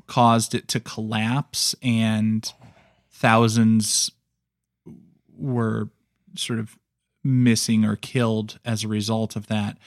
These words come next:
And he was raising public, he was agitating publicly about that,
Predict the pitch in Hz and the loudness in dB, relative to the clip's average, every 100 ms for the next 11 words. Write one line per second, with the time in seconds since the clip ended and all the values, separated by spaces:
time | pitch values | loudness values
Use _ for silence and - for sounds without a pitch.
0 | - _ - 120 113 135 120 113 - - | -20 _ -2 0 2 4 4 4 0 -4
1 | 117 113 104 110 104 113 110 107 - - | 2 2 4 0 0 -4 -6 -8 -10 -4
2 | 131 120 107 - _ _ 123 113 107 107 | 2 4 2 -2 _ _ 0 2 2 0
3 | 110 104 104 104 117 110 107 - 107 104 | 0 0 0 -2 -4 -4 -6 -4 -4 -4
4 | 107 107 - 101 101 | -6 -6 -6 -4 -6